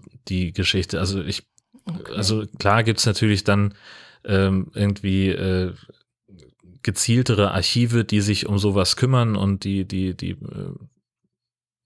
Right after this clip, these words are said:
Speaker 1: solche geschichtlichen Daten dann irgendwie auch aufbewahren und dafür sorgen, dass das konserviert wird. Du weißt ja auch nicht, wie lange so eine Flaschenpost dann in der Erde ist. Wenn sie tatsächlich hundert Jahre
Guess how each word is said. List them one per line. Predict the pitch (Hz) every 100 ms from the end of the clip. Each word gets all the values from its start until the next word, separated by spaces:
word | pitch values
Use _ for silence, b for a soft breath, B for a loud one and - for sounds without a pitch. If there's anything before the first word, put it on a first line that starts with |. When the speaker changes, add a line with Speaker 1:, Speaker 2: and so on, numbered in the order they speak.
| _ _ _
Speaker 1:
solche | - 95 92 95 92 90
geschichtlichen | - - - - 101 98
Daten | 95 98 - 104
dann | 98
irgendwie | 92 101 98 101 101 - - -
auch | - 95 -
aufbewahren | 110 - - 117 110 110 110
und | 101
dafür | 98 - 92
sorgen, | 92 107 117
dass | 107 -
das | 104
konserviert | - 101 95 104 127 -
wird. | 127 - B B B B B B B
Du | - 104
weißt | 120 -
ja | 98
auch | 92
nicht, | 101 -
wie | 104
lange | 98 101 104 104 - _
so | -
eine | 104 101
Flaschenpost | 98 104 104 - 107 101 -
dann | 95
in | 90 95
der | 95
Erde | 113 107
ist. | 92 - -
Wenn | 92
sie | 95 92
tatsächlich | 95 87 101 113 101
hundert | 110 110 98
Jahre | 95 95 101 104 104